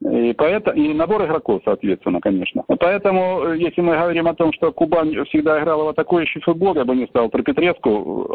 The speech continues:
э, опять-таки, э, все-таки он начинал с построения оборонительных порядков, что прежде всего это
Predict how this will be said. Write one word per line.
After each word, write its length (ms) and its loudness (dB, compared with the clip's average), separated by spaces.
э, 40 -2
опять-таки, 520 -2
э, 500 0
все-таки 380 0
он 720 -2
начинал 420 0
с 60 -20
построения 480 0
оборонительных 640 0
порядков, 400 0
что 120 0
прежде 320 0
всего 340 0
это 280 -2